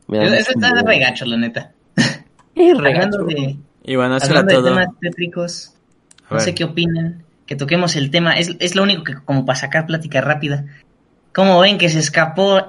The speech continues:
Speaker 2: Anabel?
Speaker 3: Claramente
Speaker 2: Sí, que ya viene
Speaker 3: se
Speaker 2: por ti, mi
Speaker 3: nota
Speaker 2: amor.
Speaker 3: tus fuentes de información, Carlos.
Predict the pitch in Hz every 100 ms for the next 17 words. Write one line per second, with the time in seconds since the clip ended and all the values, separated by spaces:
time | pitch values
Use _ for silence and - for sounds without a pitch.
0 | - - 139 151 143 151 156 151 143 -
1 | - - _ _ _ _ _ _ _ -
2 | 143 156 151 175 196 165 160 165 175 165
3 | 160 160 160 147 131 127 143 139 160 151
4 | 139 143 143 147 143 143 170 151 120 160
5 | 143 139 123 -